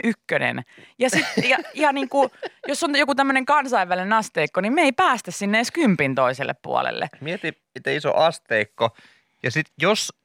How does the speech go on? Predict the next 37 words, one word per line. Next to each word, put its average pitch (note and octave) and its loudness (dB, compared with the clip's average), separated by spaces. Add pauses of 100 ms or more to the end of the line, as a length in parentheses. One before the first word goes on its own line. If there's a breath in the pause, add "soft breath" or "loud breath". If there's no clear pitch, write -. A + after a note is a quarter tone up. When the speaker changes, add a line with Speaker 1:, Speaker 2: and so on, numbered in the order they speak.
Speaker 2:
sä D3+ -6
saat D3 -2
yksi G#3 -6
ja E3 2
ka-, E3 0 (180)
kahdenkympin C#3+ -2
asteikolla G#2 -2 (200)
ykkösen, G#2+ -4
niin – F#2+ -8 (460)
huomaakohan G3 -2
sitä - -8
itee? A#2 -2 (520)
Tai C#3 -2
niinku, C3 -2
onkohan A#3+ 0
toi, G3+ 0 (100)
toi G#3 2
on G#3 2
varmaan G#3+ 2
tosi G#3+ -8
silmiä D3 0
avaava G2+ 2 (100)
juttu, B2+ -2
että B2+ -2
joku D#3+ -4
sanoo C#3 0
sulle, F#2+ 0
että - -6 (800 soft breath)
tällä D3+ 0
asteikolla D3 0
niin D3 -2
sun F3 -2
sosiaaliset F#3+ -4
taidot D#3 -2
on G#2 -2
ykkönen. G2 -4
Speaker 1:
Joo. D3 0